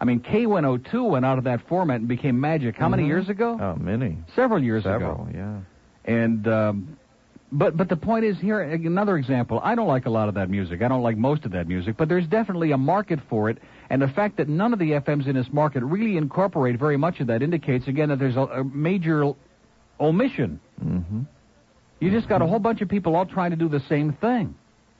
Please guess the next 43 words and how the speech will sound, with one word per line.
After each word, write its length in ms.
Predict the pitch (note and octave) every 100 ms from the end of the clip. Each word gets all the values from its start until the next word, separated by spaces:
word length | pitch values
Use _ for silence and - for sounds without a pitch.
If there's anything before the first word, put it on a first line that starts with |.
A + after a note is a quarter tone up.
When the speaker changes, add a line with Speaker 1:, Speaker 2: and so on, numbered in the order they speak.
| _ _ - -
Speaker 1:
I 60 | C3+
mean, 140 | D3
how 180 | C#3+ A3
many 240 | A3+ F3 D3+ -
Slush 320 | E3 G3 -
ninety-fours 760 | E3+ F3 F3 E3 G#3 G3 D3+ C3+
do 100 | C#3+
you 160 | E3
need? 400 | F#3+ B3 C#3 F2 - - -
You 140 | D#3
got 260 | D#3 C#3 A2+
Joy 380 | G2+ D#3 F#3 G#3
playing 320 | - G#3 G3+
that 180 | G3 F#3
music 380 | G3+ F#3+ F#3
now, 360 | F#3 F3+ F#3 F#3
and 140 | B2+ B2
Slush 280 | - F3 E3
ninety-four 540 | E3 D3+ C3+ C3+ F3 F#3
is 80 |
playing 340 | - F#3 F3+ F3+
it, 80 | E3+
and 100 | C#3
now 160 | D3+
even 220 | E3 D3
Life 360 | C3+ D#3 G3+ -
is 120 | B2+
starting 260 | - C#3+ C#3
to 60 |
play, 220 | B2 D3 C3+
like, 200 | B2+ A#2+
Neil 220 | D#3 D3
Diamond 400 | B2 C#3+ E3 D#3
Speaker 2:
Mm-hmm. 200 | D#3+ A#2+
Speaker 1:
records 200 | D#3 G#3+
and 120 | B2
Barbra 280 | A2+ C3 B2
Speaker 2:
Mm-hmm. 140 | B2+ E3
Speaker 1:
Streisand, 360 | D#3 D#3 D3
stuff 200 | - C#3
like 180 | C3+ A#2+
that, 160 | C#3+ C3
vocals. 460 | C3 D#3+ E3+ E3+